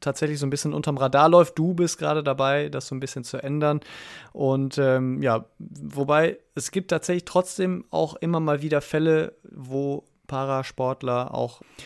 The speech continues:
getestet werden, positiv getestet werden und sie dann möglicherweise auch keine Ausnahmegenehmigung haben und dann tatsächlich schlussendlich auch gesperrt werden.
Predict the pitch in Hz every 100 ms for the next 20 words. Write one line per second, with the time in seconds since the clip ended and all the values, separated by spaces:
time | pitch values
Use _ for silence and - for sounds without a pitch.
0 | - 139 - 160 - 151 143 147 143 151
1 | 160 151 151 156 151 139 139 139 131 131
2 | 131 131 123 120 120 - 127 123 127 123
3 | 127 127 127 120 135 - - 170 151 120
4 | 113 117 113 110 113 104 123 113 - 117
5 | 113 123 156 - - - - 147 - -
6 | 131 123 143 170 _ _ _ - 117 127
7 | 123 131 - 127 131 120 123 127 - 120
8 | - 131 151 120 113